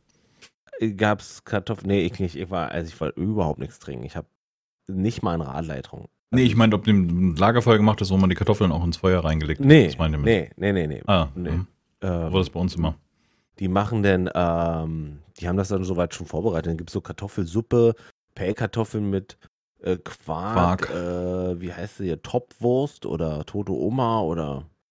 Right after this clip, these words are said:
Speaker 1: Blutwurst, wie, wie auch immer du die nennen willst. Und oh,
Speaker 2: Ja.
Speaker 1: Pilze gab's, ey. Pilze waren richtig geil.
Speaker 2: Ja.
Speaker 1: Ah, die
Speaker 2: Hat die
Speaker 1: Kartoffelsuppe ist so. Aber vor allen Dingen, dieses Jahr, ähm, war es ein sehr trockenes Jahr und deswegen haben die zu, Wasser zu, zugeschüttet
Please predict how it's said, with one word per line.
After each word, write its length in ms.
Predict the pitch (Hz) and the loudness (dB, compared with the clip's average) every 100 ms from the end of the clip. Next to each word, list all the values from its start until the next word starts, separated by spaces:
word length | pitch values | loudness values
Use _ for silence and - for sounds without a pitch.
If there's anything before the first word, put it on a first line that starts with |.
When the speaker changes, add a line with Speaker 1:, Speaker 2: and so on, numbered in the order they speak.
| _ _ _ _ _ _ | _ _ _ _ _ _
Speaker 1:
Blutwurst, 760 | - 95 123 - 117 120 - - | -6 -4 -4 -4 -4 -4 -6 -8
wie, 300 | 90 98 80 | -6 -6 -6
wie 120 | 98 | -4
auch 100 | 98 | -4
immer 140 | 98 104 | -2 -2
du 80 | |
die 60 | 90 | -2
nennen 300 | 87 107 127 | 0 0 0
willst. 360 | 135 135 - - - | 0 -2 -8 -14 -4
Und 400 | 107 107 98 - | -2 -2 -4 0
oh, 60 | |
Speaker 2:
Ja. 100 | 87 | 0
Speaker 1:
Pilze 500 | 82 131 202 - 82 | 2 2 0 0 -6
gab's, 380 | 71 62 - - | -6 -10 -14 -16
ey. 160 | - 62 | -16 -14
Pilze 360 | - 85 - - | -12 -12 -12 -18
waren 140 | 60 | -18
richtig 380 | 60 85 - - | -14 -14 -16 -18
geil. 280 | - - - _ _ | -18 -18 -20 _ _
Speaker 2:
Ja. 200 | 87 95 - _ _ - | -6 -6 -10 _ _ -8
Speaker 1:
Ah, 120 | 92 | -4
die 60 | |
Speaker 2:
Hat 80 | 87 | -2
die 60 | 82 | 0
Speaker 1:
Kartoffelsuppe 460 | 85 90 90 85 | 2 2 0 -6
ist 80 | 85 | -8
so. 160 | 80 76 - | -8 -12 -6
Aber 240 | - 120 | 2 4
vor 120 | 113 143 | 4 2
allen 80 | |
Dingen, 160 | 156 165 - - - - - | 2 -2 -8 -20 -20 -18 -6
dieses 320 | 143 156 - | -6 -6 -2
Jahr, 400 | 104 87 107 156 - - | 0 2 0 -4 -10 -2
ähm, 600 | 101 104 101 101 95 - | 2 4 2 -2 -4 -6
war 160 | 87 104 | -2 -2
es 80 | 110 | 0
ein 60 | |
sehr 120 | 113 | -4
trockenes 460 | 123 113 123 143 123 | -4 -4 -4 -8 -6
Jahr 340 | 98 71 76 127 - | -6 -6 -6 -10 -10
und 120 | 92 | -8
deswegen 260 | 95 107 101 | -6 -4 -2
haben 100 | 104 | -2
die 120 | 101 | -4
zu, 460 | - 143 131 123 - | -6 -4 -4 -4 -4
Wasser 300 | 110 131 110 | -6 -4 -8
zu, 380 | - 113 95 52 | -4 -4 -4 -6
zugeschüttet 720 | - 101 95 - 87 98 - | -10 -8 -8 -6 -2 -2 -4